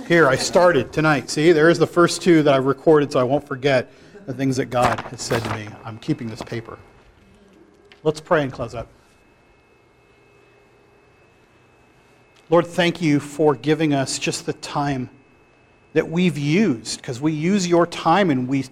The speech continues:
do it in stewardship. Thank you for giving us this time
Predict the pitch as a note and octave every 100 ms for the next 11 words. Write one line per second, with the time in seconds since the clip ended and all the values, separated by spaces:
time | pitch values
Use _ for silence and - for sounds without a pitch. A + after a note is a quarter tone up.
0 | - F3 F#3 D3 - - F3+ F3+ F3 C3+
1 | - D#3+ E3+ E3 E3+ C3+ A#2 B2+ D#3+ F3+
2 | D#3+ - D3+ - - - D#3+ B2